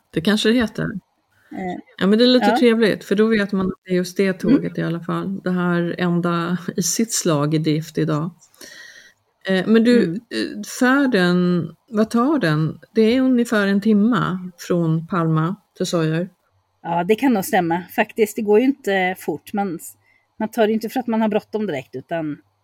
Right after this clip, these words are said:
Speaker 2: för att njuta av själva resan.
Speaker 1: Ja, så är det. Varje tåg tror jag har väl
Speaker 2: Mm.
Speaker 1: tre vagnar eller konvojer som det kallas.
Speaker 2: Mm. Jag kan tänka mig att det var en del av själva den här nyheten och ingenjörskonsten,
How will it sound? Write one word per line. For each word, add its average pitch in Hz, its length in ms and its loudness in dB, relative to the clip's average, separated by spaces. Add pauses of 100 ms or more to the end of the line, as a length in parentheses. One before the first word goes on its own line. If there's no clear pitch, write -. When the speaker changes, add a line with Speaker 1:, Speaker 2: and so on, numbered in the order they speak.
(160)
Speaker 2:
för 180 120 -2
att 170 120 -4
njuta 185 340 -4
av 185 60 -4
själva 175 280 -6
resan. 170 340 -10 (120)
Speaker 1:
Ja, 202 160 -4
så 208 160 -6
är 180 120 -2
det. 170 140 -4 (800)
Varje 208 280 0
tåg 208 340 -2
tror 190 220 -4
jag 190 60 -2
har 185 220 -2
väl 185 180 0
Speaker 2:
Mm. 165 120 -2
Speaker 1:
tre 185 180 -2
vagnar 170 380 -4
eller 165 340 -4
konvojer 165 500 -2
som 170 220 -6
det 170 60 -6
kallas. 165 540 -6 (720)
Speaker 2:
Mm. 190 280 -4 (560)
Jag - 100 -10
kan 277 120 0
tänka 320 260 4
mig 269 100 8
att 254 100 -2
det 226 120 6
var 226 80 2
en 226 140 2
del 277 320 4
av 214 100 6
själva 180 720 2
den 196 240 -4
här 175 200 0
nyheten 196 800 -2
och 202 80 -4
ingenjörskonsten, 190 800 -6